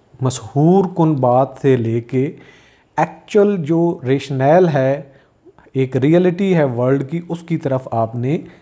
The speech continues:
लेके जाना है। ये ऐसी स्टेटमेंट है, ये ऐसा एक आपका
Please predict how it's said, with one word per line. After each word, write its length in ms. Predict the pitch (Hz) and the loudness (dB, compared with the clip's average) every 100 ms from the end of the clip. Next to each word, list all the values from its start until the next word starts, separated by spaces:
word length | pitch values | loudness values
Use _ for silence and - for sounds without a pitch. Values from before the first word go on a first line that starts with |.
| _ | _
लेके 340 | 123 139 147 135 | 0 2 2 -2
जाना 280 | 120 120 123 | -4 -6 -8
है। 180 | 139 143 | -6 -8
ये 240 | 123 123 - | -8 -8 -8
ऐसी 220 | 147 143 | -8 -8
स्टेटमेंट 540 | - 117 113 117 110 | -8 -10 -8 -8 -6
है, 120 | 123 123 | -4 -2
ये 300 | 120 120 - | -4 -6 -6
ऐसा 220 | 131 131 127 | -4 -2 -2
एक 300 | 120 107 110 | -2 -6 -4
आपका 340 | 107 - 127 | -6 -4 -4